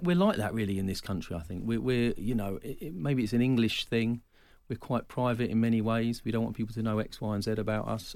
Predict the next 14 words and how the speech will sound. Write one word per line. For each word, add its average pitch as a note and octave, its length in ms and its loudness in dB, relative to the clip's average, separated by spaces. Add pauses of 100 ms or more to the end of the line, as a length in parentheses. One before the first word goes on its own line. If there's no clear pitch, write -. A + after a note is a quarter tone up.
Um, F#2+ 580 2 (360)
it's - 100 -16
kind A3 180 0
of, - 120 -4 (600)
I - 40 -8
think, A#2 180 -4
how G#2 240 0 (880)
as G#2 100 -6
a G2+ 60 -2
country A2 380 -2
we, G#2+ 160 0
we've G#2+ 240 -2
been C3+ 220 0
for, F2+ 280 -8